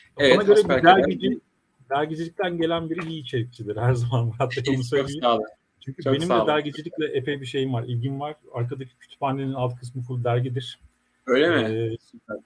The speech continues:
Speaker 1: şey, ben tabii eskiden çok basketbol dergisi alıyordum. Edebiyat falan, sinema dergileri de vardır da.
Speaker 2: Hmm.
Speaker 1: E, Pivot dergisini bilir misiniz?
Speaker 2: Bilirim, bilmez miyim?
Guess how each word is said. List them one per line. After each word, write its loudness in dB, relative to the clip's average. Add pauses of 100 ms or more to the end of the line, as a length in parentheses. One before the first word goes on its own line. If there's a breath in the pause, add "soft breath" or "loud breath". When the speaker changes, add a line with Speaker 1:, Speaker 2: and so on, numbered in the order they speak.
(140 soft breath)
Speaker 1:
şey, -2
ben 4
tabii -2
eskiden -4
çok -6
basketbol -2
dergisi 0
alıyordum. -2
Edebiyat 2
falan, 2
sinema 2
dergileri 0
de 0
vardır 0
da. 2
Speaker 2:
Hmm. 0
Speaker 1:
E, -6
Pivot 0
dergisini 2
bilir -4
misiniz? -10 (380)
Speaker 2:
Bilirim, 4
bilmez 0
miyim? -6